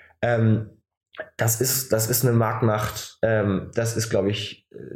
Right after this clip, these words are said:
das hat man auch in Europa noch nicht gesehen, ne? Also ich glaub, da müssen sich sowohl die, äh,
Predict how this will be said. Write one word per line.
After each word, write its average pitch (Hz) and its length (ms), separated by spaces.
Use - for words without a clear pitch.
das 120 240
hat 143 100
man 127 100
auch 110 160
in 120 100
Europa 113 320
noch 98 140
nicht 110 180
gesehen, 104 400
ne? 135 200
Also 113 120
ich 110 100
glaub, 110 180
da 117 360
müssen 123 360
sich 117 380
sowohl 120 500
die, 120 340
äh, 117 340